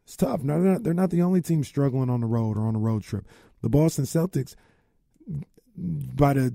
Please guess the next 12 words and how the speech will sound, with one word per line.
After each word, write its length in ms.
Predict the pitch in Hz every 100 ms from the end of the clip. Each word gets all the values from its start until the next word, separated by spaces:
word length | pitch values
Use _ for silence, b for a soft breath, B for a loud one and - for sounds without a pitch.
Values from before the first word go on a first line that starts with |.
| -
skin 280 | - 175
of 80 | 165
their 120 | 143
teeth, 480 | 123 - 339 269 - - _ _ -
didn't 260 | 139 156 143
lose 180 | 143 123
their 100 | 127
third 260 | 139 127
straight 280 | - 131 117
game 280 | 123 117 113
last 280 | 110 104 -
night, 240 | 113 -